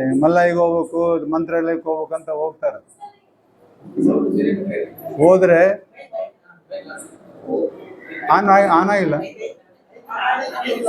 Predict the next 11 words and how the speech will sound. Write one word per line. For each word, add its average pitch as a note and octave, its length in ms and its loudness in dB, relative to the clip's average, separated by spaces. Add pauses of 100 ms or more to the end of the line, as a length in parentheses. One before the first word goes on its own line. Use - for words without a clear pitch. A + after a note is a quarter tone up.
(960)
ಆಯ್ತಾಯ್ತು. C3 600 0 (1800)
ಮಂತ್ರಾಲಯಕ್ಕೆ, F3+ 800 4
ಮಲ್ಲಾಯಿಗೆ, F3 560 0
ಶ್ರೀಶೈಲಕ್ಕೆ E3+ 500 -8
ಇಲ್ಲಿಂದ F3+ 400 -2
ನಡ್ಕೊಂತ F3 420 -4
ಹೋಗ್ತಾರೆ C3+ 680 -12
ಈ - 20 -8
ಶ್ರಾವಣ D3+ 320 -2
ಮಾಸ D3 200 -4
ಬಂತಂದ್ರೆ. C#3 600 -8